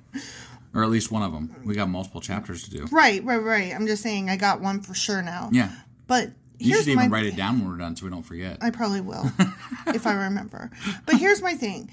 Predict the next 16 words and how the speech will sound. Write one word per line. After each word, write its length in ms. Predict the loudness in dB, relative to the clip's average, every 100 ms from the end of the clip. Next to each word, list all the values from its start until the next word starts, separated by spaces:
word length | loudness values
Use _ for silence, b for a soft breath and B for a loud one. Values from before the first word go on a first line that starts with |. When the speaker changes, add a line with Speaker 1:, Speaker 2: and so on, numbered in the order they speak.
| b
Speaker 2:
He's 200 | -2 0
like, 280 | 2 2 2
"Go 180 | 0 2
into 220 | 2 0
these 240 | 0 0
lands 300 | 2 2 2
where 120 | 2 0
these 180 | 0
other 240 | 0 0 0
people 340 | 0 0 0
are 140 | 2 0
just 220 | 0 0
living 540 | 0 0 0 -2 -6 B B -2
and 400 | 0 0 -2 -8
kill 360 | -8 -4 -2
them. 340 | 0 0 -2